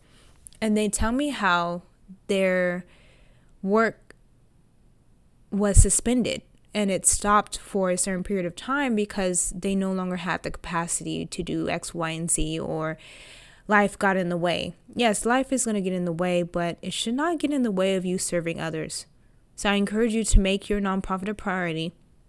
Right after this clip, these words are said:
Set a time aside each week, each month, to work on your nonprofit, even in the initial stages. Work on your nonprofit on a regular basis. Don't make it something that is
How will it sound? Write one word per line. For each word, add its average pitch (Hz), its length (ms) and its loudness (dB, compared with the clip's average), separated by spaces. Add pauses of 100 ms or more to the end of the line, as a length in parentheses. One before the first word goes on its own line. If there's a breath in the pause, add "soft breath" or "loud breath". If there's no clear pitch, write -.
(600)
Set 294 220 2
a 311 80 2
time 262 520 0 (800)
aside 202 680 0
each - 320 -6
week, - 480 -6
each 196 240 -4
month, 185 380 -4 (580 soft breath)
to 220 240 0
work 208 340 0
on 233 240 0
your 240 140 2
nonprofit, 208 760 -2
even 226 260 0
in 226 100 2
the 226 60 2
initial 214 280 -2
stages. - 540 -4 (500 soft breath)
Work 208 240 0
on 247 120 2
your 247 100 0
nonprofit 196 800 0
on 190 120 -4
a 185 100 -2
regular 190 340 0
basis. 175 540 -2
Don't 185 220 -4
make 214 220 -2
it 233 140 0
something 208 420 -2
that 180 220 -2
is 175 320 -2